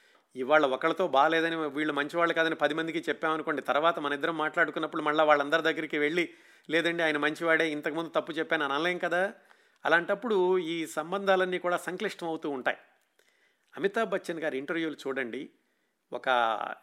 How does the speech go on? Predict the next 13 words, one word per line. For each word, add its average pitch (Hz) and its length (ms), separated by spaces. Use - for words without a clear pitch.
వేలాది 180 500
ఇంటర్వ్యూలు 165 680
ఉన్నాయి 143 260
YouTube-లోను. 147 680
ఆయన 127 200
వేలాది 147 360
సందర్భాల్లో 160 580
మాట్లాడినటువంటి 143 1120
ఈ, 123 360
ఈ 131 100
బిట్స్ 143 320
కూడా 160 240
ఉన్నాయి. 135 480